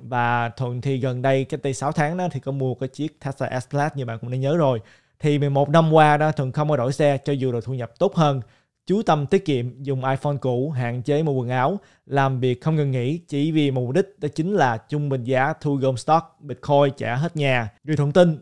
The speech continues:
là dùng mười năm để đánh đổi phần còn lại của cuộc đời mình thì hoàn toàn là xứng đáng. Năm nay đó, Thuận ba mươi bảy tuổi và cuối cùng cũng đã không thất vọng. Và hôm nay đây, Thuận đã quyết định là sẽ bán chiếc xe này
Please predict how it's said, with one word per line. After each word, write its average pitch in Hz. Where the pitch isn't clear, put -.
là 135
dùng 131
mười 139
năm 143
để 147
đánh 180
đổi 135
phần 160
còn 147
lại 131
của 156
cuộc 143
đời 131
mình 131
thì 143
hoàn 131
toàn 127
là 113
xứng 165
đáng. 170
Năm 151
nay 147
đó, 151
Thuận 120
ba 139
mươi 139
bảy 120
tuổi 131
và 131
cuối 175
cùng 143
cũng 127
đã 123
không 160
thất 185
vọng. 123
Và 143
hôm 160
nay 160
đây, 156
Thuận 135
đã 131
quyết 185
định 131
là 127
sẽ 127
bán 139
chiếc 170
xe 147
này 127